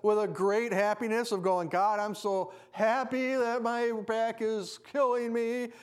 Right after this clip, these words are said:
They said, "No, I'm filled with joy because I know you're with me. And because I'm knowing that you, I'm doing your will." And so, and so many times people will wreck their lives in the pursuit of happiness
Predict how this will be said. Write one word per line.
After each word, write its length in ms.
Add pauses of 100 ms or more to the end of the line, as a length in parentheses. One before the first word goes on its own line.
(140)
They 360
said, 320
"No, 320
I'm 220
filled 300
with 260
joy 460
because 320
I 100
know 260
you're 440
with 340
me. 220 (500)
And 100
because 320
I'm 200
knowing 320
that 240
you, 220
I'm 160
doing 440
your 640 (240)
will." 680 (880)
And 200
so, 280
and 200
so 220
many 220
times 460
people 320
will 240
wreck 400
their 180
lives 380
in 60
the 100
pursuit 420
of 140
happiness 680